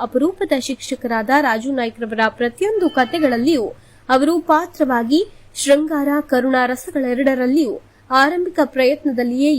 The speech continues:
ಯಶಸ್ವಿಯಾಗಿದ್ದು, ವೃತ್ತಿ ಬದುಕಿನ ನಿವೃತ್ತಿಯ ಅಂಚಿನಲ್ಲಿದ್ದರೂ ಕ್ರಿಯಾಶೀಲವಾಗಿರುವ ಅವರ ಅನುಪಮ ವ್ಯಕ್ತಿತ್ವವು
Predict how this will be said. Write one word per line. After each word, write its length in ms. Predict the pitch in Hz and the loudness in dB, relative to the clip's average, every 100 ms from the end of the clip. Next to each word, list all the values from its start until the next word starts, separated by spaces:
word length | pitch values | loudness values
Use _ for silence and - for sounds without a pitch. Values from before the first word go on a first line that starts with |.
| 226 | -2
ಯಶಸ್ವಿಯಾಗಿದ್ದು, 920 | 233 453 480 - 294 262 294 349 240 427 _ _ - | -4 -6 -6 -2 0 0 -2 -4 -4 -6 _ _ -8
ವೃತ್ತಿ 360 | 254 320 - 494 | 0 0 2 0
ಬದುಕಿನ 420 | 403 320 285 320 302 | 2 0 0 2 2
ನಿವೃತ್ತಿಯ 540 | 277 302 302 - 285 - | 0 -2 -2 0 2 2
ಅಂಚಿನಲ್ಲಿದ್ದರೂ 800 | 269 330 - 269 233 254 302 262 330 - - | 0 0 0 -2 -2 0 2 2 -2 -8 -2
ಕ್ರಿಯಾಶೀಲವಾಗಿರುವ 1120 | 302 311 302 294 - 330 285 262 233 254 254 285 - | 2 4 2 -2 -4 -4 -2 -2 -2 -2 2 2 2
ಅವರ 140 | 240 247 240 | -2 0 -2
ಅನುಪಮ 420 | 240 320 - 339 294 | 0 -2 0 0 0
ವ್ಯಕ್ತಿತ್ವವು 760 | 240 247 - 269 - 320 277 | 0 -2 -4 -8 -4 -2 0